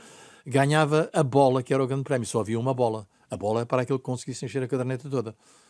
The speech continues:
Eu não sei como, onde é que eu conseguia arranjar dinheiro.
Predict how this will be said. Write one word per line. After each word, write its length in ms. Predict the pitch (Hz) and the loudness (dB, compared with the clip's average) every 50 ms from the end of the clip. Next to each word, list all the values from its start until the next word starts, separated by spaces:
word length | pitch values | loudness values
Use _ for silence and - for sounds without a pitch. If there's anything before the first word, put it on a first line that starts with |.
| _ _ _ _ _ _ _ | _ _ _ _ _ _ _
Eu 80 | - 127 | -2 0
não 120 | 123 131 | 0 0
sei 160 | 127 - 160 143 | 0 0 -2 0
como, 320 | - 175 202 220 214 185 | 0 0 0 0 -2 -4
onde 100 | 120 113 | -4 -4
é 40 | 107 | -2
que 60 | - | -2
eu 140 | 120 113 107 | -2 -4 -4
conseguia 240 | - - - 127 120 | -6 -4 0 0 0
arranjar 320 | 107 120 117 117 131 131 | 0 0 0 2 0 0
dinheiro. 340 | 123 139 151 170 170 170 | 2 0 -2 -2 -4 -6